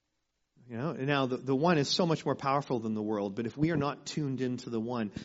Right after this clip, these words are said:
then you are being discipled by somebody. You're worshiping someone. You're worshiping something. If our worship is not focused on Jesus, then our worship will be focused on the world.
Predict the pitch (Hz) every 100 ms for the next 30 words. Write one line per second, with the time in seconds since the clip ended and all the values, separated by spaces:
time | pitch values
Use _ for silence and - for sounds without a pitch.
0 | - 117 117 117 120 123 120 110 107 104
1 | 104 - 95 - 92 92 92 - 110 98
2 | 82 - - _ 135 127 170 - - 95
3 | - 92 92 - _ _ _ _ 113 117
4 | 156 - 165 139 120 - 139 - - -
5 | _ _ _ _ _ _ 127 143 131 165
6 | - - 147 151 139 - 139 147 131 127
7 | 120 107 131 143 95 92 - - _ _
8 | _ _ _ - 127 120 131 127 143 131
9 | 127 123 - 104 - - 107 107 110 160
10 | 120 98